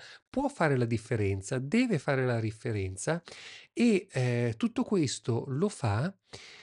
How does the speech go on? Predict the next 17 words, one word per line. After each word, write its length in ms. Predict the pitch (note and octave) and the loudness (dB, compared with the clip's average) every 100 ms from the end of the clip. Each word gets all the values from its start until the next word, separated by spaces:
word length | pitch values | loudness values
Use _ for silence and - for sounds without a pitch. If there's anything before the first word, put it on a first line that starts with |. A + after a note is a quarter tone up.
| - _ _ _ _ _ _ _ _ _ _ _ | -20 _ _ _ _ _ _ _ _ _ _ _
vivendo 640 | C3+ E3 D#3+ C4 E3 A#2 A2 | 0 2 4 4 4 2 0
questo 400 | G#2+ C#3 - A#2+ | 0 -2 -2 -6
stato 440 | - F#3+ F3 - | -4 -2 -2 -2
di 100 | A#2 | 0
escatologia 580 | A2+ - A2 A#2 B2 F3 | -2 -2 0 0 2 0
anticipata 600 | C3 - - D3+ C#3 A#2 | 0 -4 -6 -4 -2 -2
di 100 | G#2 | -4
cui 160 | - G#2 | -4 0
parla 300 | C3 A#2 G#2 | 2 4 2
il 40 | |
Nuovo 220 | G#2 G#2 | 0 -2
Testamento, 720 | G#2 G2 - G3 G#2 F#2+ C3 | -4 -6 -4 -2 -2 -2 -2
del 260 | C3+ A#2 G#2 | -2 0 0
già 200 | A2+ B2 | 0 0
e 60 | A#2 | 0
non 160 | A2 | 0
ancora, 540 | G#2+ G#2 - G2+ A2 | -2 -4 -8 -6 -4